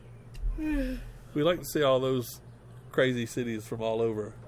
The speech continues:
Speaker 1: Sorry, I yawned. I meant to say, where was that?
Speaker 2: Vietnam.
Speaker 1: Vietnam.
Speaker 2: Yep. All right. World according to Noah at gmail dot com.
Speaker 1: .com.
Speaker 2: Check us out on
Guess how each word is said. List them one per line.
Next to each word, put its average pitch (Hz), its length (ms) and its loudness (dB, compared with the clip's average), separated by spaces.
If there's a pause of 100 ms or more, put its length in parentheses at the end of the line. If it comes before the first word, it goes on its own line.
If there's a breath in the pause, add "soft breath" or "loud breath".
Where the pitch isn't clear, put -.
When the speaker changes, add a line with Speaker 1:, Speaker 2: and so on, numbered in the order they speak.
(840)
Speaker 1:
Sorry, 180 380 2
I 165 160 2
yawned. 165 480 -2
I 202 100 0
meant 196 300 -4
to 208 120 -6
say, 180 280 -4 (100)
where 196 240 0
was 185 240 0
that? 170 220 -6 (320)
Speaker 2:
Vietnam. 110 500 -6 (720)
Speaker 1:
Vietnam. 339 920 -2 (280)
Speaker 2:
Yep. - 160 -8 (1120 loud breath)
All 135 80 2
right. 104 200 -2 (580)
World 151 220 4
according 160 360 -2
to 151 80 -4
Noah 151 340 4
at 143 80 -2
gmail 123 540 -2 (380)
dot 190 260 -2
com. 165 320 -2
Speaker 1:
.com. - 0 - (800)
Speaker 2:
Check - 240 -2
us 139 120 -6
out 135 220 4
on 131 320 -2